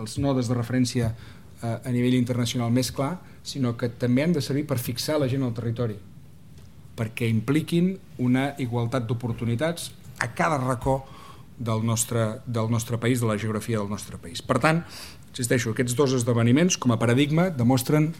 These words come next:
el que és Lleida avui, però sobretot el que, el que vol ser. I per recórrer tot el potencial que nosaltres veiem en el futur,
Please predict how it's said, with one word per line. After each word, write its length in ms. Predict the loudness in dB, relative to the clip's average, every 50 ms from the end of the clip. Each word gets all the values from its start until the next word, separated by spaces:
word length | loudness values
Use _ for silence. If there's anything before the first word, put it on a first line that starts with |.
| -10 -6
el 140 | -4 -4 -4 -2
que 180 | -2 -2 -2 -2 -4 -6 -12 -8
és 380 | -4 -2 0 0 0 -2 -2 -6 -10 -8
Lleida 380 | -2 0 2 2 2 2 2 2
avui, 260 | 2 2 2 0 0 -4 -10 -18 -20 -20 -20 -20 -20 -20 -18 -12
però 140 | -8 -6 -4
sobretot 360 | -2 0 0 0 -2 -4 -2 -2
el 120 | -2 -2 -2
que, 120 | -4 -4 -4 -4 -6 -6 -6 -6
el 80 | -4 -4
que 120 | -4 -6
vol 120 | -6 -6 -8
ser. 180 | -8 -12 -14 -18 -20 -20 -20 -20 -18 -18 -16 -16 -16 -16 -18 -18 -10 -4
I 80 | 0 4
per 140 | 6 6 8
recórrer 580 | 6 6 10 12 12 12 12 12 10 8 6
tot 200 | 6 6 4 4 4
el 60 | 2 2
potencial 800 | 2 2 2 4 4 4 2 2 4 4 4 2 2 0 -2 -6 -10 -10 -6
que 80 | -2
nosaltres 400 | 0 2 2 2 2 2 2 0 2
veiem 340 | 2 4 4 4 4 4 2 0 -2 -4 -8 -6
en 120 | -4 -2 -2
el 80 | -2
futur, 440 | -4 -2 0 2 4 4 4 2 -2